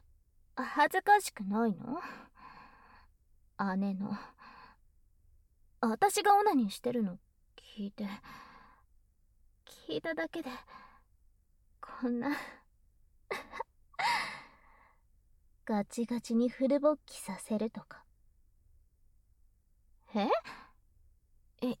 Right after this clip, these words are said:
いやいやいやいやいや。何言ってるのよ。見え張っても仕方ないでしょ？私に対して。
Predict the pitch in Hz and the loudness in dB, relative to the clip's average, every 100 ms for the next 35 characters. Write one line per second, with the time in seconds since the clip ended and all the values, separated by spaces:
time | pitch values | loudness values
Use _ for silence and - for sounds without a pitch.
0 | _ - - 160 190 170 147 156 220 440 | _ -10 -6 -6 -6 -8 -10 -8 0 2
1 | 302 262 269 226 208 220 185 196 - - | 6 8 8 4 2 0 -2 -6 -8 -14
2 | - - - - - _ _ _ _ _ | -14 -20 -20 -20 -20 _ _ _ _ _
3 | 247 - - 254 233 - 453 480 226 202 | -8 -6 -4 -2 0 0 2 4 4 2
4 | - 226 240 208 - - - - - - | 4 6 6 4 -2 -12 -18 -20 -20 -20
5 | _ _ 233 302 370 269 269 - 277 226 | _ _ 2 6 6 4 -2 2 2 2
6 | - 311 339 349 349 254 - 220 330 - | 0 0 2 2 0 -2 -4 -4 -4 -8
7 | - 185 170 165 - 185 180 226 202 208 | -6 -4 -4 -6 -6 -8 -4 -2 -2 -4
8 | - | -10